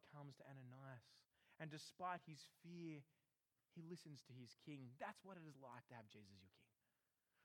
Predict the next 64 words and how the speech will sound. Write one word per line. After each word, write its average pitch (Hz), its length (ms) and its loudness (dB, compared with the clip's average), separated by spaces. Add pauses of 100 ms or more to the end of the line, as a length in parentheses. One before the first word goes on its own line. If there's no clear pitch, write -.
(100)
Not 220 80 8
to 226 80 4
have 208 160 10
life 190 300 6
sorted 196 260 6
and 170 80 2
be 165 80 4
perfect 202 480 4
and 165 80 2
be 175 80 4
like, 170 160 10 (160)
"Yep, 247 240 12
no 220 80 8
worries." 220 320 12
He's 202 80 0
like, 208 160 10 (160)
"This - 160 0
is 453 160 4
scary, 320 400 12
but 240 160 8 (320)
okay." 175 320 0 (320)
He - 20 12
doesn't 262 220 8
go, 240 160 10
"Nah, 240 300 12
that's 247 100 8
a 247 80 12
dumb 226 240 10
idea, 180 240 10
God." 143 240 6 (100)
I 165 40 4
mean, 180 100 6
<laughs> - 560 -4
that's - 80 -10
what 208 80 6
you'd 170 140 8
be - 20 0
saying. 143 240 8 (140)
"I - 20 10
think 196 140 10
this 170 100 8
is 151 80 2
dumb. 123 240 8 (400)
God, 214 300 12
I, 175 160 12
have 170 100 8
you 180 80 8
really 226 160 10
got 254 140 8
this 214 120 -2 (160)
right? 214 300 12
You 185 100 4
really 262 220 10
want 269 80 6
me 247 80 8
to 185 80 8
go 262 140 10
and 226 100 4
talk 233 160 2
to 165 80 6
this 269 160 4
guy?" 320 300 4 (1400)
But 185 80 2
he 180 100 2